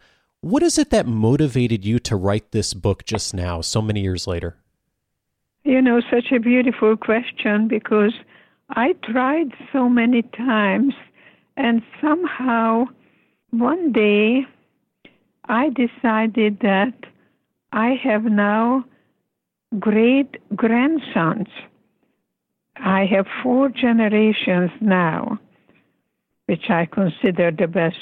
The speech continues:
Speaker 2: revenge to Hitler, uh, that maybe I wanna let them know that it's not what happens in life, it's what we do with it. That you can choose to only look at the darkness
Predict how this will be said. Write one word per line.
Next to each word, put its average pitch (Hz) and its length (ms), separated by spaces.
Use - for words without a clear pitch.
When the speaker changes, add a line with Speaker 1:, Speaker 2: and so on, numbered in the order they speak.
Speaker 2:
revenge 180 420
to 180 100
Hitler, 185 540
uh, 196 360
that 214 260
maybe 240 600
I 220 220
wanna 254 300
let 220 280
them 202 300
know 208 340
that 196 360
it's - 260
not 240 280
what 240 200
happens 196 580
in 190 200
life, 190 360
it's - 260
what 220 240
we 220 100
do 220 220
with 190 260
it. - 340
That 202 300
you 220 100
can 202 340
choose 233 360
to 214 320
only 220 340
look 220 280
at 196 160
the 196 120
darkness 190 760